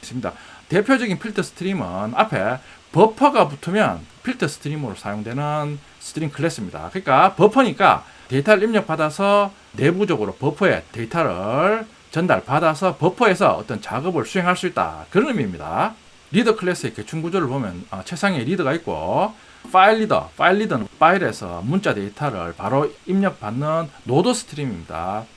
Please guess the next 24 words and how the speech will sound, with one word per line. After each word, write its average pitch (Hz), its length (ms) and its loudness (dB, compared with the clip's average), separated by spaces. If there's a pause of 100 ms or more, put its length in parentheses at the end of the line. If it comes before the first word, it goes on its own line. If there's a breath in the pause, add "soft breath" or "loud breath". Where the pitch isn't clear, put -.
(100)
버퍼드 175 460 0
리더, 135 360 -4 (500)
인풋 208 340 -2
스트림 143 420 -8
리더, 117 300 -4 (180)
이런 214 680 2 (180)
클래스가, 120 560 -2 (100)
어, 107 120 -8
대표적인 180 880 -2 (220)
필터 269 240 2
스트림입니다. 95 840 -8 (440)
라이트 202 300 0
클래스도 175 380 -4
보면, 156 680 -2 (180)
어, 90 360 -8
파일 185 200 6
라이터, 185 400 2 (460)
어, 90 200 -8
노드 170 220 0
스트림입니다. 92 920 -10 (800)
보면 131 220 -6
아웃풋 135 320 -2
스트림 175 380 -6
리더, 92 260 -4